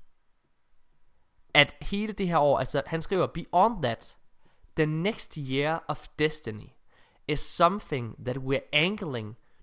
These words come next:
to be a very transformative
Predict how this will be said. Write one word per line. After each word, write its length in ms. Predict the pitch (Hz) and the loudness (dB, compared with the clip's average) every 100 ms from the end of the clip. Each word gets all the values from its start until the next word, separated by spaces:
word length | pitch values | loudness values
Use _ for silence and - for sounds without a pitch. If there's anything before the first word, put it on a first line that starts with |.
| - | -10
to 160 | 143 131 - | -4 -4 -4
be 200 | 135 - | -6 -6
a 80 | 123 113 117 | -6 -6 0
very 440 | 143 180 220 208 - - - - | 2 2 0 -8 -12 -20 -18 -6
transformative 1200 | - 117 - - - 165 196 254 226 - 113 | -2 -2 -4 -8 2 4 6 4 -2 -4 -8